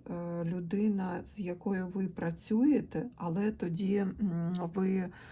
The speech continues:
спілкуєтесь близько з цим чоловіком. Це не так, що ви там тільки вітаєтесь, знаєте, хто такий, знаєте, як звуть, але, м, більш ніж привітання, нічого взагалі, от ніяких розмов у вас нема. Ні.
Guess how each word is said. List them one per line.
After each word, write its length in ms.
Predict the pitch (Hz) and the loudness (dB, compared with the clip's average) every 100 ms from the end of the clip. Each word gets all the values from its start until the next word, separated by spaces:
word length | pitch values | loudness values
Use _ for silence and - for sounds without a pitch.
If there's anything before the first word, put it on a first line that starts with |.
| - - - | -18 -14 -10
спілкуєтесь 800 | - 208 190 214 214 196 180 175 | 2 4 4 6 6 6 0 -2
близько 560 | 165 190 185 - 156 | 0 2 0 0 -2
з 40 | 160 | -2
цим 360 | - 170 165 | -4 0 2
чоловіком. 680 | 160 - 165 165 160 - 160 | 2 0 0 0 -2 0 -2
Це 140 | 160 175 | -2 -2
не 120 | 170 | -2
так, 220 | 180 214 | 0 -2
що 160 | - 165 | -2 -2
ви 120 | 160 | -2
там 260 | - 160 147 | 0 -2 -2
тільки 360 | - - - | -4 -2 -2
вітаєтесь, 800 | 165 165 190 208 208 160 151 - | -2 0 2 4 2 2 0 0
знаєте, 720 | 156 160 175 180 170 156 - - | -2 0 0 0 -2 -2 -2 -6
хто 260 | - 160 | -4 -4
такий, 380 | - 160 - - | -2 -4 -4 -6
знаєте, 400 | - 165 165 - | -2 0 0 0
як 220 | 160 156 | 0 -2
звуть, 500 | 175 170 202 214 - - | -2 0 0 0 -4 -10
але, 360 | - 170 175 170 | -4 -2 0 -2
м, 80 | - - - - - - - - - - | -4 -8 -6 -6 -8 -14 -16 -16 -16 -4
більш 380 | 165 208 175 - | 2 2 2 0
ніж 220 | 185 170 | 0 -2
привітання, 960 | - 190 185 185 214 247 240 175 170 170 | -2 0 0 2 4 8 8 6 2 2
нічого 640 | 165 165 - 170 170 160 | 2 0 0 -2 0 -2
взагалі, 540 | - 165 170 170 160 | -2 -2 0 -2 -2
от 220 | 139 143 - | -2 -2 -2
ніяких 540 | 156 165 156 156 - | 0 0 -2 -4 -4
розмов 480 | 160 160 170 190 175 | -4 0 0 0 0
у 60 | |
вас 280 | 151 156 - | 0 -2 -2
нема. 260 | 185 151 - | -4 -2 -2
Ні. 280 | 190 170 208 | 0 0 -2